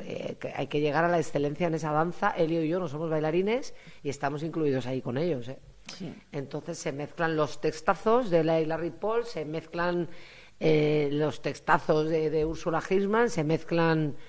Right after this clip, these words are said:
Speaker 1: eh, la excelencia de estos señores, porque claro, eh, Chus es un bailarín,
Speaker 2: Sí.
Speaker 1: Chus Western es un bailarín que baila en Londres, en Moscú, en las mejores compañías del mundo y está aquí con nosotros, ha querido estar en este proyecto.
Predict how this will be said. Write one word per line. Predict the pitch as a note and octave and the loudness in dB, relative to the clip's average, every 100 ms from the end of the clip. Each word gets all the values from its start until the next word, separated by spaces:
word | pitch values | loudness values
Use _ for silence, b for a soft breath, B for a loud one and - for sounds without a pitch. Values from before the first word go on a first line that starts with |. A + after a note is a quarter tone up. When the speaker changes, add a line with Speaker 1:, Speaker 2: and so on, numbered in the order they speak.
| b b b | b b b
Speaker 1:
eh, | - E3+ D#3 D3+ D3+ - | 4 6 6 4 2 0
la | D#3 | 0
excelencia | D3+ - D3 E3 F3+ F3 D#3+ | 0 0 2 2 2 2 4
de | D3+ | 4
estos | D3+ D#3 | 0 -4
señores, | - D#3 E3+ F3+ A3 | -2 0 2 2 2
porque | - D3+ C3 | 0 -4 -4
claro, | D3 E3+ E3 C3+ - | 2 4 4 2 0
eh, | D3 C#3 C3+ | 0 0 -2
Chus | - E3 F3+ E3+ | 0 2 2 0
es | D3+ - | -2 -2
un | D3+ D3 D3 | 0 0 2
bailarín, | D3 C#3+ D3 F3 G#3 | 4 4 4 4 4
Speaker 2:
Sí. | G3+ F#3+ | 2 2
Speaker 1:
Chus | F3 A#3 | 4 6
Western | - - G3 | 4 4 0
es | D#3 | 0
un | D3 | 0
bailarín | D#3 C#3+ D3+ F3+ G#3 - b b - | 2 2 2 2 2 -4 b b -14
que | - C#3 | -8 -4
baila | D3+ D3+ E3 | -2 0 0
en | D3+ | 0
Londres, | E3+ G3 G#3+ A#3 | 0 2 0 0
en | D#3+ | -2
Moscú, | C#3 C3 - F3+ G3+ A3+ | -6 -8 -2 6 8 8
en | E3 | 6
las | D3+ | 2
mejores | C#3 - D#3+ | -2 -2 -2
compañías | - D3+ D#3+ D#3 D#3 D3+ | -2 0 0 2 2 2
del | D#3 | 2
mundo | F3 F#3+ A3+ | 2 2 4
y | A3+ | 4
está | C#3+ - | 2 0
aquí | D3 D3+ | -2 2
con | D3+ | 2
nosotros, | D3 D3 E3+ | 2 -2 -2
ha | D3+ | -2
querido | C#3+ D3 F3+ | 2 6 6
estar | D#3 C#3+ | 6 2
en | C#3+ | -2
este | - | -4
proyecto. | C3 C3 B2 - | -4 -4 -4 -10